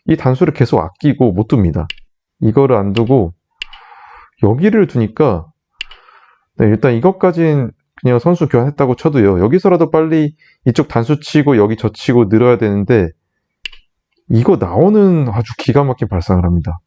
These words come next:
커제 구단 여기를 나오면서 이것까지 두고 이제 여기 단수 치고 여기 늘고 정리를 하나 싶었는데 네, 이거를 살려 나오는 지금 여기가 단수 쳤을 때 여기 흙이 연단수가 걸리니까 살릴 수 있다.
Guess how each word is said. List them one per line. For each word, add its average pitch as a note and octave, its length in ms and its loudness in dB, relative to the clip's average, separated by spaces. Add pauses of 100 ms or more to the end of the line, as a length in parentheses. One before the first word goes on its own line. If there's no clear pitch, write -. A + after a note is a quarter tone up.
(240)
커제 D#3 300 0
구단 C3 600 0 (1040)
여기를 B2+ 280 2
나오면서 B2+ 720 0 (380)
이것까지 F#3+ 500 2
두고 D3 240 0
이제 A#2+ 320 0 (580)
여기 A2+ 100 0
단수 A#2+ 280 0
치고 B2+ 300 0
여기 G#2 200 2
늘고 G#2+ 240 2
정리를 C3 360 0
하나 C#3 160 0
싶었는데 A#2 640 0
네, E2+ 160 -2
이거를 D#3+ 420 2
살려 A3+ 340 0
나오는 A#2 480 0 (2000)
지금 B2 240 0
여기가 C#3 320 0
단수 B2 280 -6
쳤을 D3 400 -2
때 F#3+ 240 2 (580)
여기 A2 140 0
흙이 D#3 200 2
연단수가 B2+ 440 0
걸리니까 A2 460 0
살릴 D#3 240 0
수 - 120 -6
있다. - 280 -4